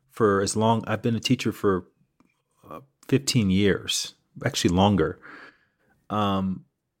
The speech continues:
I know and appreciate systems and process,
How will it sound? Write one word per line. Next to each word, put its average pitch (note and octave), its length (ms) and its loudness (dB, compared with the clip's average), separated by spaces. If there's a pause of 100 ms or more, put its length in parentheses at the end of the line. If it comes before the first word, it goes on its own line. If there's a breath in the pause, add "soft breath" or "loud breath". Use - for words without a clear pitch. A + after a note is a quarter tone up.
(160)
I B2 140 0
know B2 720 0 (140)
and A2 120 -4
appreciate G#2+ 920 0 (1400)
systems A2+ 640 2
and E2+ 240 -4
process, - 760 -2